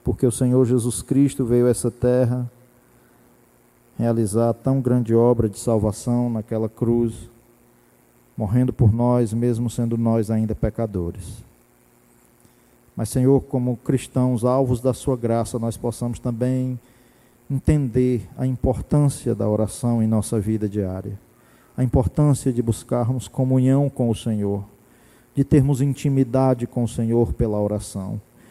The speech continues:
de ouvirmos o Senhor por meio da sua palavra.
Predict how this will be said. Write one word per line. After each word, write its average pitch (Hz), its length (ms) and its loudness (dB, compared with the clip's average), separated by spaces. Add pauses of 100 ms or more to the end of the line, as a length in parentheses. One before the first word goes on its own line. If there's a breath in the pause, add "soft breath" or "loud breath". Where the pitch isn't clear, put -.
(300 soft breath)
de 131 140 4
ouvirmos 139 720 6
o 131 80 2
Senhor 135 440 2
por 123 240 0
meio 123 220 2
da 113 140 0
sua 113 200 -2
palavra. 95 640 -4